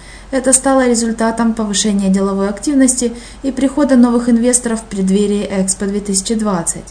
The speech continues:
Сегодня сорок процентов наших компаний-резидентов представляют страны Ближнего Востока. Далее идут американские и европейские компании, тридцать шесть процентов. Азиатские составляют восемнадцать процентов.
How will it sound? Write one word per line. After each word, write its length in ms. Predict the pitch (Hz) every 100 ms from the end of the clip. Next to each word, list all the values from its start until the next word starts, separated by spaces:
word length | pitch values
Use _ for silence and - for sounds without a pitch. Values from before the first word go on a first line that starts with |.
| - - - - - - -
Сегодня 540 | - 240 240 254 233
сорок 340 | 220 233 226 -
процентов 480 | 214 220 220 214
наших 320 | 202 202 190 202
компаний-резидентов 1120 | 214 214 202 190 196 202 208 220 262 262 190 - - - -
представляют 520 | 226 - 240 262 254
страны 380 | - 226 240 233
Ближнего 480 | 220 220 214 220
Востока. 600 | 226 247 - 214 160 160 165 - - - -
Далее 520 | 190 233 294 302 269
идут 240 | 202 196 190
американские 800 | 208 214 220 240 269 277 240
и 80 | 202
европейские 600 | 196 190 196 220 220 226
компании, 720 | 214 208 190 185 165 156 156 - - - -
тридцать 360 | 220 226 220 -
шесть 240 | 185 -
процентов. 560 | 170 165 180 156 160 185 - - -
Азиатские 680 | - 220 214 214 247 - 269
составляют 640 | 240 190 196 185 196 202 196
восемнадцать 640 | 180 - 170 156 160 196
процентов. 580 | - 165 - 156 151 156